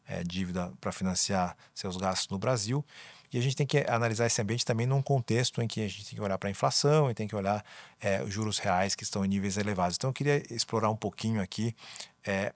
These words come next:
esse ambiente inflacionário, esse ambiente de juros reais altos, e depois a gente pode, eh, ir um pouquinho mais no detalhe na parte de mercado de dívida, né? Esse mês a gente teve o I P C A quinze, eh, que veio bom, né? Veio abaixo do esperado, quase zero, né? Zero vírgula zero seis por cento de alta de, de preços no,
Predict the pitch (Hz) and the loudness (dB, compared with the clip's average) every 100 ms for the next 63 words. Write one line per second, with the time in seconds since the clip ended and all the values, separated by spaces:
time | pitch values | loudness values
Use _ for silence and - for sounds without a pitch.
0 | _ 120 - 147 143 123 113 107 101 110 | _ 2 6 6 4 4 4 2 -2 0
1 | - 139 135 165 175 165 127 - 117 107 | 0 2 2 4 4 2 2 2 2 0
2 | 110 - 101 107 104 - 98 104 107 135 | -2 -4 -6 -6 -6 -4 -2 -2 4 6
3 | 151 - 135 120 120 117 120 - - - | 6 2 -4 -4 -4 -4 -6 -8 -8 -4
4 | 110 107 - 110 101 101 - 123 120 104 | -4 -4 -6 -2 -2 -2 -6 -8 -8 -8
5 | 101 107 98 101 95 104 101 98 101 104 | -4 0 0 0 2 2 2 -2 -4 -2
6 | 101 - 101 104 107 90 82 82 98 123 | -2 -2 -2 -2 -2 -2 -4 -4 -2 -2
7 | - - - - - 139 147 160 160 151 | -4 -12 -14 -16 -2 2 4 4 2 0
8 | - 139 135 135 - 123 117 - 139 147 | 0 0 2 4 4 6 4 2 4 4
9 | 160 151 - - - 110 107 - 110 135 | 2 0 -8 -20 -6 -4 -4 -2 0 2
10 | 156 131 190 107 98 101 95 95 - 85 | 8 8 8 4 2 2 2 -2 -4 -4
11 | 85 98 110 101 - 120 117 147 120 95 | 0 2 2 0 -2 2 4 4 2 -2
12 | - 120 117 104 87 107 143 98 95 90 | 2 4 4 2 0 4 2 2 -2 2
13 | 131 117 107 95 110 107 - - 143 - | 4 4 0 0 0 2 4 4 4 2
14 | 117 - 110 123 - 90 92 107 131 95 | 2 2 2 0 -4 -6 -2 0 -2 -4
15 | 90 90 - 87 - 98 95 95 90 90 | -8 -10 -12 -14 -6 -4 -2 -4 -6 -8